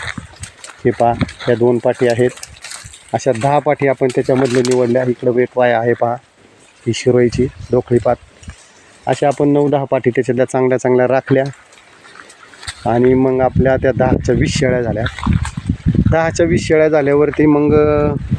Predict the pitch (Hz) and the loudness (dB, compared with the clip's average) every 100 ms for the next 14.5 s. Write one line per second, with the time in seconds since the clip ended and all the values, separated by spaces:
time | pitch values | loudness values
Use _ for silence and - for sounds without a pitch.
0 | - - - - - - - - 156 156 | -2 -4 -6 -10 -10 -12 -10 0 2 2
1 | - 160 160 156 156 156 156 147 147 143 | 0 -6 -6 -6 -4 0 0 2 2 0
2 | - 143 147 143 147 143 - 143 139 - | -2 -2 2 2 2 0 0 0 -2 -2
3 | 143 143 135 143 - 135 - 131 139 135 | 0 2 2 0 -2 -2 2 2 2 2
4 | 135 139 - 127 123 123 120 120 120 123 | 2 0 -2 -2 2 2 4 2 2 2
5 | 123 131 131 127 127 120 127 123 123 139 | 2 0 0 0 0 0 0 0 0 0
6 | - - 139 135 - - - - 127 - | -2 0 2 2 -2 -6 -6 -2 0 2
7 | - 120 120 120 120 135 - 190 - 151 | 2 0 0 -2 0 0 2 0 2 2
8 | 147 143 - 139 127 123 - - - - | 2 0 -2 0 0 -2 -2 0 0 0
9 | - - - - - - 135 135 139 135 | 2 2 2 -2 -6 -2 0 2 4 4
10 | 135 135 135 139 139 147 147 139 147 - | 4 2 0 0 2 2 2 -2 0 0
11 | 139 139 135 143 135 135 135 131 135 135 | 0 0 0 0 0 0 0 0 0 0
12 | 135 139 139 143 139 135 135 135 - 135 | 0 0 0 0 2 0 0 0 2 2
13 | 156 156 175 165 160 147 143 135 123 135 | 2 2 2 2 0 0 0 -2 0 0
14 | 135 135 - 123 | 0 0 0 -2